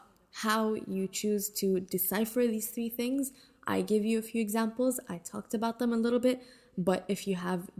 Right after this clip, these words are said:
different ways of deciphering them, by all means,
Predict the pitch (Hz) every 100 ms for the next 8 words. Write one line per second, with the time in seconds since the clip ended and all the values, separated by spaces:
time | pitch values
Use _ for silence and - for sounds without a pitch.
0 | 180 - 220 269 - 269 269 247 226 -
1 | 262 254 269 262 277 302 294 - _ _
2 | - 180 185 214 - 214 208 214 185 180
3 | 175